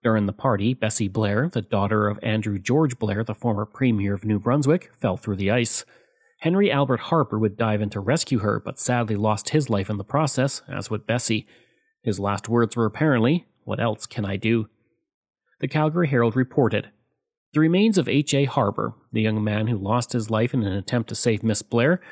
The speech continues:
was discovered under the ice about ten feet from the spot where he went into the water. Lord Minto arrived on the scene a few minutes after the bodies were discovered."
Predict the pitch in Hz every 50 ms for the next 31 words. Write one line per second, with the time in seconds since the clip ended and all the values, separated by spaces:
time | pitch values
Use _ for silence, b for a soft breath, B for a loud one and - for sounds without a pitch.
0 | B B B B B - - 110 - 120 - - 143 123 120 123 110 - 147 156
1 | 156 151 147 135 107 95 101 101 117 - 127 117 127 123 - - - 156 147 127
2 | 110 - - 165 110 - - - - 110 107 101 - - - 131 104 107 110 -
3 | - 113 107 113 117 110 131 127 107 - 113 107 - - 101 98 92 107 120 131
4 | 123 98 87 - b b b b b b b b b b 101 104 104 101 101 110
5 | 127 135 127 113 107 104 104 104 113 113 110 107 101 107 104 104 - - - 127
6 | 117 113 107 - - 123 117 117 120 113 - - 120 113 - 123 120 120 - -
7 | - 101 104 - - 123 120 135 - - - 101 92 - - - -